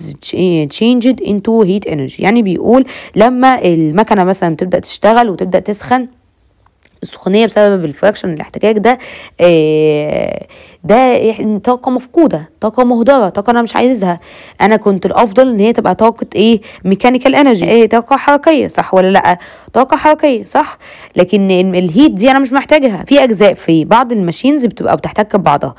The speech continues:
زي ال-، إيه، مثلًا اللي هي التروس اللي أنت شايفها قدامك دي، دي بتحتك ببعضها عشان تشتغل،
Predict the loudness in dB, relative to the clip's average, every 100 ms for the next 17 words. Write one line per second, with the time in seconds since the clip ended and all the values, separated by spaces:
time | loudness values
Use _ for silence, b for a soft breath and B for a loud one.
0 | B B 4 6 6 4 4 4 2 0
1 | -2 -2 0 2 2 0 -2 -2 -4 -4
2 | -4 -2 -2 0 0 0 -6 -16 B B
3 | B 0 2 0 0 0 2 2 2 0
4 | -2 -6 -2 -2 -2